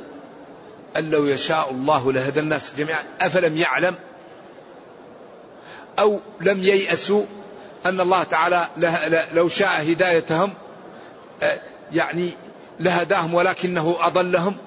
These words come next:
أو لم يعلموا أن الله تعالى هو الذي بيده الأمر؟ ثم قال جل وعلا: "ولا ي-، ولا يزال الذين كفروا"، يزال مستمرون، "الذين كفروا تصيبهم"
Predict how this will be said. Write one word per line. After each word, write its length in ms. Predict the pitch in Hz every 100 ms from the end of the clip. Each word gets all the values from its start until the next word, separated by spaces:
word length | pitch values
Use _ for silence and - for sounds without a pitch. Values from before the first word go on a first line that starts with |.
| - - -
أو 160 | 202 202
لم 180 | 220 220
يعلموا 460 | 190 180 190 202 196 180
أن 180 | 196
الله 300 | 190 202 170
تعالى 480 | 165 170 175 190 185 - - - -
هو 200 | 208 214
الذي 300 | 185 190 185
بيده 400 | 175 190 165 175
الأمر؟ 360 | 180 196 214 - - - - -
ثم 220 | 170 185
قال 320 | 170 - 175 151
جل 220 | 185 175
وعلا: 320 | 165 160 185 -
"ولا 460 | 165 170 185 175 170
ي-، 60 | - -
ولا 360 | 165 170 180 170
يزال 320 | 156 185 175
الذين 520 | 165 160 165 190 180
كفروا"، 520 | 156 156 143 165 156 120 - - - - - - - - 147
يزال 340 | 139 196 165
مستمرون، 640 | 165 - 180 170 170 156 107 - 151
"الذين 380 | 170 175 185
كفروا 460 | 160 170 160 175 131 - - - - -
تصيبهم" 600 | 180 - 214 196 165